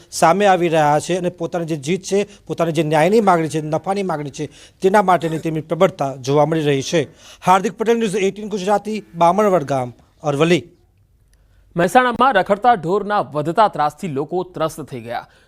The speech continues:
Speaker 2: કડીમાં જાહેરમાં આખલા બાખડ્યા. આ તસવીરો જુઓ તમે.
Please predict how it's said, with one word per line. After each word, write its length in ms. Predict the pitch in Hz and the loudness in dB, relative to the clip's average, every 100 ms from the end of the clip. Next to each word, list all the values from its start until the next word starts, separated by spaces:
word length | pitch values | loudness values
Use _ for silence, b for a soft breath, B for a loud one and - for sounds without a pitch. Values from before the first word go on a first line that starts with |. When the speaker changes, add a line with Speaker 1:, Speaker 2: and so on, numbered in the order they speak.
| _ | _
Speaker 2:
કડીમાં 380 | 170 240 269 262 | 0 0 0 0
જાહેરમાં 480 | 160 170 233 247 220 | 0 -2 -2 -4 -2
આખલા 480 | 165 180 214 220 226 _ _ | -4 -2 -2 -2 -4 _ _
બાખડ્યા. 480 | - 165 - 131 110 | 0 0 0 -10 -6
આ 80 | 147 | -6
તસવીરો 380 | 202 - 247 165 | -6 -8 -6 -6
જુઓ 220 | 147 135 | -6 -10
તમે. 200 | 117 | -12